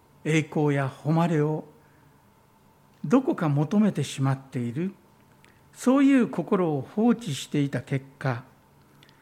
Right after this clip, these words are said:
彼らはサタンに心を許してしまい、そしてサタンが自分たちの中に満ちるのを許容してしまっ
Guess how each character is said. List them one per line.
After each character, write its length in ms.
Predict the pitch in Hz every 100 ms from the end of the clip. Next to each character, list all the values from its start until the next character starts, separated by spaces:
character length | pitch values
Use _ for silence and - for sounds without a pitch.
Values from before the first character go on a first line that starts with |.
| _ _ -
彼 220 | 165 143
ら 100 | 123
は 300 | 131 139 - - _
サ 280 | - - 160
タ 120 | 147
ン 120 | 135
に 100 | 123
心 460 | - 143 - 170 135
を 160 | 117
許 280 | 110 151 262
し 140 | - -
て 160 | -
し 160 | - 135
ま 140 | 127
い、 120 | 104 92 _ _ _ _ _ _ _ _ _ _ _
そ 160 | 196 180
し 80 |
て 140 | - 156
サ 260 | - 175
タ 140 | 175 147
ン 120 | 127
が 280 | 135 135 - - _ _ -
自 180 | 123 135
分 180 | 160 143
た 140 | 139
ち 120 | -
の 120 | 143
中 380 | 135 143 143 131
に 340 | 139 190 196 - - _ _ _ _
満 260 | 147 156 -
ち 120 | 269
る 120 | 247
の 140 | 156 123
を 320 | 143 190 196 - _ _ _ _ _ -
許 200 | 190 190
容 260 | 247 294 254
し 120 | -
て 80 | 220
し 200 | -
ま 80 |
っ 40 | 175